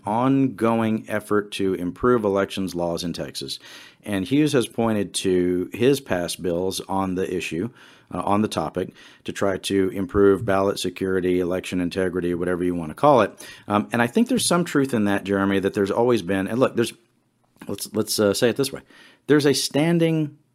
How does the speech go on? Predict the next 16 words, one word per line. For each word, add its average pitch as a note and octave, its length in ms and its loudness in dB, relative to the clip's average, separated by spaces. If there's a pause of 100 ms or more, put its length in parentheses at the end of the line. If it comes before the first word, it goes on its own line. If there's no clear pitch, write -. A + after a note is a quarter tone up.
committee C3+ 420 4
in G2 100 0
the F2+ 60 -4
Texas A2+ 320 -2
House A2+ 240 -2
called C#3 260 2
the A#2 80 4
Elections A#2 460 0
Committee. D2+ 380 -10 (260)
So C#3+ 140 4
it's C3+ 120 4
something A3+ 220 4
that C3+ 160 2
always D3+ 280 4
comes F2 280 -4
up, E2+ 220 -2